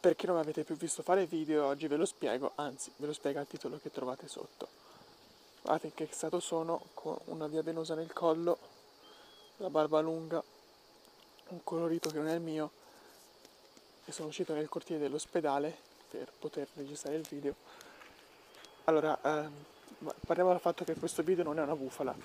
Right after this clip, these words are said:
Sono stato operato veramente, eh, giovedì mattina. Mi hanno ricoverato mercoledì dodici e operato giovedì tredici. E quindi,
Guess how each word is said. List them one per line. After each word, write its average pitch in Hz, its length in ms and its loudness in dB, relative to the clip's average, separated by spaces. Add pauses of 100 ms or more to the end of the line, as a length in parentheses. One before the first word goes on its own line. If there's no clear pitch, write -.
(380)
Sono - 220 0
stato 165 320 2
operato 165 420 4
veramente, 165 840 2
eh, 135 480 -6
giovedì 139 360 -4
mattina. 139 500 -6 (1000)
Mi 160 80 -2
hanno 156 200 2
ricoverato 151 540 2
mercoledì 147 560 0
dodici 165 380 -2
e - 20 0
operato 147 280 -2
giovedì 139 360 -6
tredici. - 500 -8 (2250)
E - 160 0
quindi, 160 840 -2